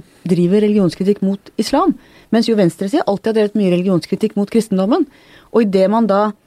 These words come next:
som jeg har gjort flere ganger, kritisert islam for kvinnesyn og sånn, så kan man lett bli klistret til den høyresiden som man slett ikke hører hjemme på. Ikke sant? At det rommet blir veldig smalt, da.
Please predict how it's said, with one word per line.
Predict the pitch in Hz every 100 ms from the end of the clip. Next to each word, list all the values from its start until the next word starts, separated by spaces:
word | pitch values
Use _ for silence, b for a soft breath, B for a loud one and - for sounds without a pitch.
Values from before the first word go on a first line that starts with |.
| _ _ _ _ _ _
som | - 294
jeg | 202
har | 233
gjort | 240
flere | 202 185
ganger, | 202 214
kritisert | 208 208 190 180
islam | 285 196 170
for | 185
kvinnesyn | 226 147 143 156 160
og |
sånn, | 202 185
så | 220
kan | 226
man | 247
lett | 196 -
bli | 247
klistret | - - - - 175 208
til | 214
den | 214
høyresiden | 214 175 214 214
som | 269
man | 277
slett | 247 277
ikke | 262 208
hører | 226 254
hjemme | 247 175
på. | - 262 269 b b b b b b b
Ikke | 233 262
sant? | 247
At | 247 214
det | 247 262
rommet | 220 202 262
blir | 233 277
veldig | 269 233 277
smalt, | - 311 453 -
da. | -